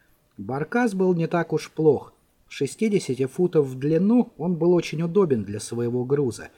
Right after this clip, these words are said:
состоявшего всего из пяти пассажиров. На это Лазан тоже пожаловался, как только выяснил, что Радиша не захватила с собой взвода слуг.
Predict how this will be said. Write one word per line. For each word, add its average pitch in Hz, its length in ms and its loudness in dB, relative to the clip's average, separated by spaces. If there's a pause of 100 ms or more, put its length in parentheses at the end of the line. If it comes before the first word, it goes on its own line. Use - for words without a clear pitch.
(220)
состоявшего 147 840 -2
всего 131 340 0
из 127 140 0
пяти 120 320 -6
пассажиров. 113 800 -8 (520)
На 98 240 -8
это 185 200 2
Лазан 180 420 2
тоже 151 340 4
пожаловался, 113 840 -6
как - 220 -12
только 131 340 -2
выяснил, 175 480 2
что - 240 -4
Радиша 131 440 0
не 147 120 -4
захватила 156 600 0
с 120 80 -10
собой 143 380 0
взвода 113 480 -4
слуг. 123 460 -6